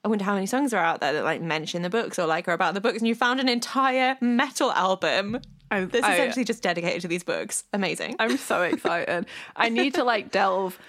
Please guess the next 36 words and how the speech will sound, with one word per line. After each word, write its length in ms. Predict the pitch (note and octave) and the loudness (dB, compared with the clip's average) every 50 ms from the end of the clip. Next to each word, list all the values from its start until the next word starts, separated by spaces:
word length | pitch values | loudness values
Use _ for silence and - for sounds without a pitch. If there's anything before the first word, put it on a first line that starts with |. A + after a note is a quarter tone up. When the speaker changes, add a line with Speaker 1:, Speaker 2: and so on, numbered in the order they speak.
| - - - _ _ _ | -20 -20 -20 _ _ _
Speaker 2:
into 560 | - F3+ F3 C#3+ F3+ - - F3 E3+ E3 D#3 - - | 0 0 0 0 0 0 2 2 2 0 0 0 -2
a 60 | - | 0
bit 160 | D#3 E3+ B2 | 0 0 0
more 140 | E3+ E3+ D#3+ | 2 0 0
research 340 | E3 E3+ E3+ - F3 D#3+ E3 | 0 0 -2 -2 -2 -2 -2
about 200 | - - D#3 D#3 - | 0 0 0 0 0
them, 140 | D3+ E3 E3+ | -2 -2 0
find 260 | - F3+ F3+ F3 E3+ | 0 2 2 2 2
out 140 | E3+ - B2+ | 0 0 0
if 80 | F#3 | -2
they're 100 | F3 E3 | -2 -4
still 240 | F3+ - G3 F3+ F3 | -2 0 0 0 0
a 40 | F3 | 0
thing. 500 | F3+ - E3+ E3+ E3 E3 E3+ E3 E3+ G3 - - - - - - - - | 0 2 2 2 2 2 2 0 -2 -2 -4 -8 -14 -20 -20 -20 -4 -2
Uh, 420 | - E3 E3 E3+ - A2 A2 G#2+ - - _ - | 0 2 2 2 2 2 2 0 -2 -4 _ -2
how 220 | - - A#3+ B3+ | 0 2 2 4
amazing 300 | C#4+ C#4 C#4+ D4 D4 C4 | 2 2 2 2 2 2
would 100 | B3 B3 | 2 2
it 40 | A#3 | 2
be 100 | B3+ D#4 | 0 -2
to 100 | - D4+ | -2 -2
talk 380 | - - - C#4 - - - - | -2 0 0 0 0 -2 -4 -8
to 80 | - F3+ | -4 -2
them? 320 | F3+ D#3 B2 F3 G#3 A3+ - | 0 0 2 0 -2 -2 -2
Speaker 1:
Oh 40 | A3 | -2
Speaker 2:
That 80 | G#3+ - | 0 2
Speaker 1:
my 60 | - | 0
Speaker 2:
would 100 | C4 C4+ | 0 2
be 120 | D4 D#4 | 0 0
so 120 | E4 E4+ E4+ | 2 2 2
Speaker 1:
God. 160 | C#4 D4 E4 | 2 2 2
Speaker 2:
much 240 | E4+ D#4+ - - - | 2 0 -2 -4 -4
fun. 540 | - - C4 C#4+ - - E2 A#2 G#3 B3+ C4 - - _ _ _ _ _ | -2 0 0 2 2 0 0 0 -2 -2 -4 -6 -12 _ _ _ _ _
Speaker 1:
Yes. 580 | - G3+ F3 - - G3+ - - - - - - - | -4 -2 -2 -2 -4 -6 -8 -8 -8 -8 -8 -4 -4
<laughs> 340 | B3 A#3+ - - - - - - - - | -4 -4 -4 -6 -12 -14 -16 -18 -6 -2
Speaker 2:
Um, 440 | - G#3+ G3+ G3 A3 G3 F3 D#3+ - | 2 4 4 4 4 2 -2 -8 -12